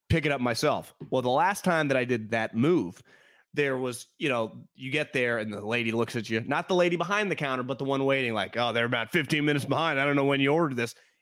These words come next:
And then about five minutes later, she'll be like, "Hey, guys, I, I've been here for," this lady <laughs> was like,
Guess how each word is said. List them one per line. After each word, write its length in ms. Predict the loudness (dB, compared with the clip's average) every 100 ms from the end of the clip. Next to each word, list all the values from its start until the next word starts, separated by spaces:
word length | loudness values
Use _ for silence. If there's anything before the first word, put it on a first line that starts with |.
| _
And 120 | -4 -2
then 80 |
about 160 | -2 -4 -4
five 300 | -2 0 0
minutes 300 | -2 -4 -2
later, 220 | 0 0 -2
she'll 140 | -2
be 80 | 0
like, 100 | 0
"Hey, 100 | 0
guys, 380 | 2 0 -2 -10 _ _ _
I, 120 | -4 -2
I've 100 | 0
been 140 | 0 2
here 160 | 0
for," 280 | 0 -2 -4 _ _
this 160 | -6 0
lady 280 | 2 2 2
<laughs> 0 |
was 180 | 2
like, 220 | 0 -2